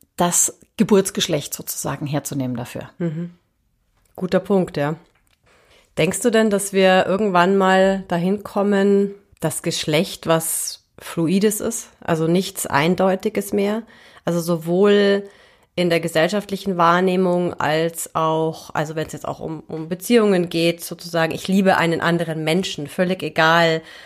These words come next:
Speaker 2: ob der jetzt eindeutig Mann, eindeutig Frau, irgendwas dazwischen ist, aber auch in allen anderen Dingen.
Speaker 1: Das ist eine sehr gute Frage.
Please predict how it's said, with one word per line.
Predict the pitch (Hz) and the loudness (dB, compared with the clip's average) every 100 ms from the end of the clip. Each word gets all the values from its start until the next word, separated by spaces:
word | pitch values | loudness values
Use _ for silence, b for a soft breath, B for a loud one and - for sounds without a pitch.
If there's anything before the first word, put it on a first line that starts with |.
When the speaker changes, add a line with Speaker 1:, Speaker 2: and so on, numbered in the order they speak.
| B B B | B B B
Speaker 2:
ob | 151 - | -8 -6
der | 151 | -4
jetzt | 139 - | -4 0
eindeutig | 165 175 175 165 165 | 2 4 2 -2 -2
Mann, | 156 151 165 | 0 0 2
eindeutig | 160 175 160 160 | 0 2 0 -4
Frau, | - - 160 151 | -8 0 2 2
irgendwas | 185 165 160 | 2 0 -4
dazwischen | 143 - 190 190 | -6 -4 -4 -2
ist, | 160 175 - - b | -2 -2 -6 -14 b
aber | 160 165 185 160 | 2 4 4 4
auch | 160 - | 2 -2
in | - 165 165 | -6 -4 -4
allen | - 156 156 | -4 -4 -2
anderen | 143 196 160 143 | -2 -2 -2 -6
Dingen. | 143 147 147 143 _ _ _ _ _ _ _ _ | -6 -8 -8 -12 _ _ _ _ _ _ _ _
Speaker 1:
Das | - 220 | -4 0
ist | |
eine | 269 | 2
sehr | 240 226 | 2 0
gute | 214 190 | -2 -6
Frage. | - 165 156 151 160 | -10 -6 -6 -6 -12